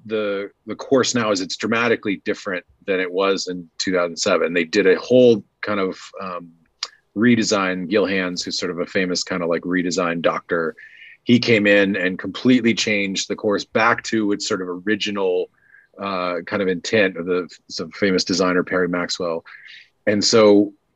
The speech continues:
you know, the hope is that, uh, it plays sort of more true to its original intentions. It's, it's fun to sort of look at the way some of the changes are, that it's, I, I would say it's re-, gonna be really hard to shoot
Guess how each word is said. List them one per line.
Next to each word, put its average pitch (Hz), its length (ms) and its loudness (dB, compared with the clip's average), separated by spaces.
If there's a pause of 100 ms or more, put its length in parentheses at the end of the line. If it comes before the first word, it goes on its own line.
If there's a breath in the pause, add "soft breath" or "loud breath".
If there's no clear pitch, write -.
(440)
you 120 100 2
know, 101 220 4
the 113 180 4
hope 165 280 4
is 123 160 4
that, 120 280 4 (140)
uh, 101 360 -6
it 107 180 -2
plays 123 420 2
sort 107 160 0
of 98 100 -4
more 107 220 -2
true 107 380 -4
to 101 180 -6
its - 180 -8
original 95 300 -4
intentions. 98 420 -2
It's, 101 180 2 (440 loud breath)
it's 120 180 0
fun 151 880 2
to 117 140 -4
sort 113 180 0
of 104 80 2
look 117 380 2
at 98 140 0
the 101 80 -2
way 101 180 -2
some 98 180 -8
of 92 40 -8
the 92 60 -8
changes 90 380 -4
are, 90 220 2
that 92 140 0 (140)
it's, - 340 -4 (380)
I, 143 240 4
I - 20 6
would 160 160 4
say 117 480 0 (360)
it's 117 180 -10
re-, 113 220 -2
gonna 147 160 6
be 113 120 4
really 110 280 4
hard 98 280 0
to 92 60 -6
shoot 98 400 -4